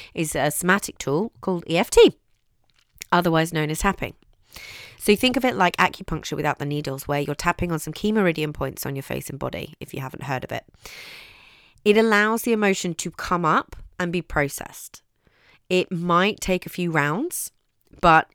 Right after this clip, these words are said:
you should notice feeling calmer and more regulated pretty quickly. Reframing negative emotions c-, to be helpful as well is super, super helpful. Acknowledging that they have a purpose and a reason for being there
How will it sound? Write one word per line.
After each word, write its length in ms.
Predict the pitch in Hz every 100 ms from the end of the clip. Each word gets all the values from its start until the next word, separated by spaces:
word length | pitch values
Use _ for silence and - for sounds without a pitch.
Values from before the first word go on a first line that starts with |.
| -
you 200 | 170 190
should 240 | - 190
notice 440 | 185 190 185 165
feeling 380 | - 170 160 143
calmer 640 | - - 196 196 202 202 -
and 140 | 156
more 180 | 160 151
regulated 600 | 147 147 120 120 - -
pretty 200 | - 147
quickly. 460 | - - - - - _ _ _ _ _ _ - - - -
Reframing 800 | 180 208 190 - 208 208 214 147
negative 400 | 139 143 147 147
emotions 420 | 147 143 139 135 -
c-, 80 | - _ _
to 120 | - 165
be 100 | 143
helpful 560 | - 247 - - 113
as 140 | - -
well 380 | 175 131 107 - - - -
is 260 | 160 - -
super, 640 | - - - 480 480 -
super 260 | - 139 -
helpful. 520 | 127 - - 78 - - _ - -
Acknowledging 680 | 196 196 220 254 247 175 -
that 120 | -
they 100 | 160
have 180 | 156 185
a 60 |
purpose 640 | 170 - 185 190 - 110 -
and 120 | 143
a 40 |
reason 500 | 147 156 175 175 151
for 100 | 147
being 380 | 160 156 156 147
there 280 | 123 57